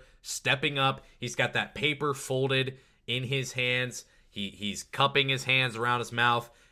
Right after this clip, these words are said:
and shouting out a play for Bruce Thornton in the offense to run.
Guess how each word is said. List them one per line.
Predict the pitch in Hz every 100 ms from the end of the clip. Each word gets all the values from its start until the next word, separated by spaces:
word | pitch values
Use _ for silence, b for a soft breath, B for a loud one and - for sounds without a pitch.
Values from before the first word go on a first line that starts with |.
| b
and | 95 98 101 101
shouting | - - 131 135 143 135
out | 135
a |
play | 131 120 82 - _ _
for | - 104
Bruce | 110 123 -
Thornton | 117 101 107
in |
the | 104
offense | 98 92 101 -
to | -
run. | 98 78